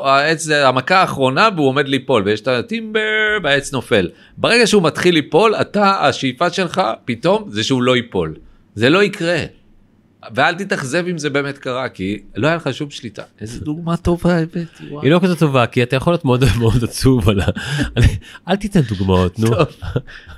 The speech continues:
Speaker 1: חבל, אני דווקא, לא, הרגשתי שאחת התגובות, הדוגמאות,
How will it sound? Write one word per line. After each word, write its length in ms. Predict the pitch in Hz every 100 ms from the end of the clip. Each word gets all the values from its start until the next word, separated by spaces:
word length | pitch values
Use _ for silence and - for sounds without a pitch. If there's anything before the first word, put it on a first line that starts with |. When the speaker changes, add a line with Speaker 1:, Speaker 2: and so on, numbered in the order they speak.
| 147
Speaker 1:
חבל, 420 | 101 104 135 101
אני 160 | 87 98
דווקא, 380 | 90 92 117 120 - - - - - - -
לא, 80 | 120 127
הרגשתי 380 | 110 98 123 131 113
שאחת 400 | 101 92 117 110
התגובות, 480 | 101 92 92 117 107 95 90
הדוגמאות, 1040 | 87 92 92 90 104 95 107 139 131 -